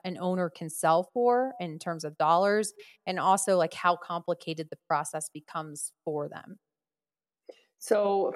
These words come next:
Speaker 2: for those who didn't even know that this was an industry that existed, which was definitely my headspace back when I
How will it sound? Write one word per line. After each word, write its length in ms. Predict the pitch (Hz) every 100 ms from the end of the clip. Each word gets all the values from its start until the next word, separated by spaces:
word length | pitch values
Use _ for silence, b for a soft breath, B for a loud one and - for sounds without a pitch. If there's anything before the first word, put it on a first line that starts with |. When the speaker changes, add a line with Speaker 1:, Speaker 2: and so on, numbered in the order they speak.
| -
Speaker 2:
for 120 | 202
those 360 | 202 208 226
who 140 | 226 208
didn't 260 | 185 190 196
even 260 | 180 180
know 160 | 185 185
that 200 | 175 -
this 180 | 175 -
was 160 | 175
an 80 | 170
industry 460 | - 170 170 - 175
that 100 | 165
existed, 720 | 160 165 170 165 - 143 147
which 220 | 165 165
was 180 | 170 170
definitely 500 | 175 170 175 - 165
my 200 | 165 165
headspace 560 | 165 165 - 156 151 -
back 240 | 156 156
when 100 | 151
I 140 | 156